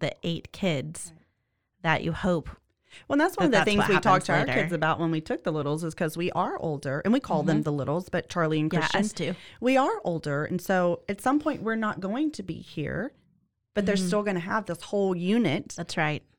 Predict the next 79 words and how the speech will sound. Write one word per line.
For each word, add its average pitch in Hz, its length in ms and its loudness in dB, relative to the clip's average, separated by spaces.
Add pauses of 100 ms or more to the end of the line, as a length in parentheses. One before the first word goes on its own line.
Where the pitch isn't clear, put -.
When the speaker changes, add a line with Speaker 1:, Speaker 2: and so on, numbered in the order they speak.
(100)
Speaker 2:
that's 196 180 0
gonna 208 180 4
be 202 180 0
there 180 280 2
and 175 80 2
rally 165 280 4
for 190 140 -2
them 180 220 2
and 190 100 4
do 202 60 4
Speaker 1:
Mm-hmm. 180 80 8
Speaker 2:
everything 180 340 0
they 175 120 -2
can 165 400 -4
to - 140 -8
help 175 260 -2
them. 196 120 2
And 202 80 2
that 240 140 2
goes 277 180 0
for 240 100 -2
Cooper 240 280 -6
as 214 100 -6
well. 202 220 -4
Cooper's 247 340 -6
got 196 160 -2
all 180 100 0
these 180 180 0
older 175 240 -2
siblings, 185 520 -2
and, 170 220 0 (360)
you 190 120 0
know, 175 100 6
they, 170 300 0
they 180 160 0
would 180 120 -4
take 165 200 0
'em 196 80 2
in 208 120 2
in 233 100 0
a 240 40 2
minute, 302 480 -2
you 196 140 -2
know? 190 100 0
Speaker 1:
Yeah. 185 140 2
Speaker 2:
So 208 80 6
I 226 80 8
don't 277 240 0
necessarily 247 560 0
worry 196 360 2
as 202 140 -2
much 196 160 -2
about 180 400 -6
that 185 480 0
with 170 260 0
these 208 500 2
as 160 120 -2
I 175 80 0
did 175 220 0
whenever 170 240 2
I 170 40 4
had 170 140 0
my 143 140 2
oldest 208 480 0
daughter. 147 300 0
I'm 160 80 0
like, 151 120 0
Speaker 1:
Yeah. 190 160 4
Speaker 2:
"Well, 160 80 6
if 160 80 0
something 190 180 0
happened 185 220 2
to 143 60 2
me, 226 140 2
where 139 160 2
would 170 100 -2
she - 100 -8
go?" 233 260 0
Speaker 1:
Yeah. 180 200 0